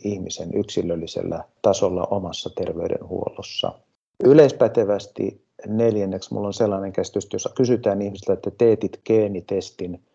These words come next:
mitä tietoa siitä sait, niin mulla on semmoinen tuntuma, että tyypillisin vastaus on, että sain tietää, mistä päin maailmaa minun perimäni on kotoisin, mikä on sinänsä kiinnostavaa. Mut se on, niinku, tavallaan hyvin,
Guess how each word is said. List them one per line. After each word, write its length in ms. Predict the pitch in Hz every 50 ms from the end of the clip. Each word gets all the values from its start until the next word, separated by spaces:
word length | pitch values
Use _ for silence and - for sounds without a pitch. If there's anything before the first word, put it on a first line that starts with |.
| _ _ _ _ -
mitä 200 | 117 104 104 95
tietoa 500 | - - 107 95 92 - - - 87 87
siitä 320 | - - 98 92 - 95
sait, 460 | - - 110 98 87 87 87 - - _ _ _ - -
niin 220 | 101 95 - - _ _ _ _ -
mulla 140 | 113 113 107
on 40 |
semmoinen 520 | 98 - 123 117 113 104 101 101 98 95 - _ -
tuntuma, 640 | - 135 139 131 113 - 110 101 98 98 95 - - -
että 160 | - - - _ _ -
tyypillisin 720 | - 127 120 110 117 - 92 85 87 - - 95 90 87 85
vastaus 560 | 92 92 - - - - - 90 90 - -
on, 160 | - 85 87
että 140 | - - 90
sain 280 | - - 117 107 104
tietää, 540 | 104 - 110 104 95 - - - 92 90 82 - _ _ _ _ -
mistä 280 | - 110 98 - - -
päin 240 | - - 92 87 90
maailmaa 480 | 90 87 82 82 82 87 85 82 80
minun 300 | 85 90 87 87 85 80
perimäni 540 | - - 82 78 80 78 76 80 78 78 76
on 100 | 78 85
kotoisin, 500 | - 87 82 - - 85 85 - 98 95
mikä 220 | 92 92 - 127
on 60 | 123 120
sinänsä 420 | 123 120 113 104 95 - 90 85 _ _ _
kiinnostavaa. 800 | - - 85 85 82 80 - - - - 82 80 82 - - - _ _ _ _ - - - - - -
Mut 320 | - - - 113 117 -
se 100 | - -
on, 80 | 107 98
niinku, 160 | 98 104 101
tavallaan 420 | 98 107 101 101 104 98 95 92
hyvin, 260 | 107 104 95 98 90